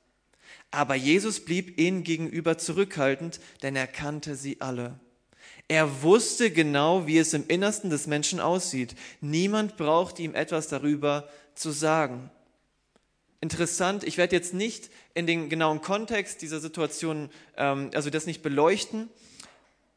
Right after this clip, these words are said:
aber es geht darum, dass Menschen Wunder von Jesus gesehen haben er aber hat sich entschieden, ihnen sich jetzt nicht zu offenbaren, weil er wusste ganz genau, was im Innersten der Menschen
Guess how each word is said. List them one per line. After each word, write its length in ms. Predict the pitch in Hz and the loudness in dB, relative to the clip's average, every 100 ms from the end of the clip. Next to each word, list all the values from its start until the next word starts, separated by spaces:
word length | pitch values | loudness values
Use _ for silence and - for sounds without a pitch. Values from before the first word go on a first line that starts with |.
| _ _ _ | _ _ _
aber 580 | 160 196 202 226 240 - | 0 2 0 -4 -6 -12
es 140 | - - | -14 -6
geht 160 | 190 | -2
darum, 260 | 196 180 180 | -2 -2 0
dass 460 | 160 156 - - _ _ - | 0 0 -4 -12 _ _ -8
Menschen 600 | 147 185 214 - 165 139 | -2 -2 -2 -6 -8 -6
Wunder 560 | 185 208 196 180 - - - | -4 0 0 -2 -6 -18 -10
von 180 | 170 | -6
Jesus 340 | 151 165 160 - | -2 -4 -4 -8
gesehen 460 | 156 131 160 185 | -8 -2 -2 -2
haben 400 | 185 185 190 214 233 _ _ _ _ - _ _ _ - | -4 -6 -6 -12 -18 _ _ _ _ -20 _ _ _ -2
er 240 | 202 214 | 0 2
aber 240 | - 156 147 | 2 2 2
hat 100 | 147 | -2
sich 140 | 160 | -4
entschieden, 420 | 156 - 180 170 | -6 -6 -6 -6
ihnen 260 | 151 160 151 | -6 -6 -6
sich 220 | 156 156 | -8 -8
jetzt 280 | 160 147 - | -10 -10 -8
nicht 200 | 202 214 | -8 -6
zu 140 | - | -4
offenbaren, 480 | - - 151 151 165 | -2 -4 -4 -4 -2
weil 120 | 147 | -2
er 240 | 143 135 135 | -2 -4 -2
wusste 440 | 190 214 - 156 | -2 -2 -4 -8
ganz 500 | 131 156 175 202 - | 0 2 2 0 -4
genau, 440 | - 147 147 165 139 | -4 -2 0 2 0
was 160 | 139 | -4
im 100 | 143 | -6
Innersten 460 | - 180 180 180 170 | -6 -4 -4 -6 -6
der 140 | 147 | -4
Menschen 580 | 135 139 160 - 156 151 | -4 -4 -6 -8 -10 -12